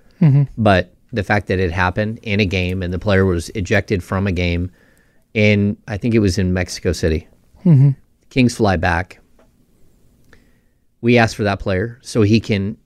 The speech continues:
Speaker 2: have
Speaker 1: Of course.
Speaker 2: a conversation, because now this N B A official has outed himself in order to explain why the player was ejected. Instead of getting said player,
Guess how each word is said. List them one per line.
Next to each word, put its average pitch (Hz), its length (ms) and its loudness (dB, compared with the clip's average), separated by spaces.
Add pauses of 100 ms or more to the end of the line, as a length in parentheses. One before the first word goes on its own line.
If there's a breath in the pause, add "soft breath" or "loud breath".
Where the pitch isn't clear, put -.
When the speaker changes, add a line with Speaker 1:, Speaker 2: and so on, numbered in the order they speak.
(140)
Speaker 2:
have 101 240 -2
Speaker 1:
Of 147 60 4
course. 156 60 4
Speaker 2:
a - 20 0
conversation, 101 540 -2
because 92 560 -4
now 101 460 0
this 101 300 -2
N 104 100 0
B 95 180 0
A 95 40 0
official 101 400 0
has 90 360 2 (380)
outed 104 300 2
himself 90 840 -2 (680)
in 98 160 2
order 95 280 4
to 92 260 0
explain 92 600 0
why 92 500 0
the 90 100 -2
player 90 300 0
was 87 180 0
ejected. - 460 -4 (2500)
Instead - 380 0
of 131 100 0
getting 123 320 2
said 90 260 -4
player, 92 400 -6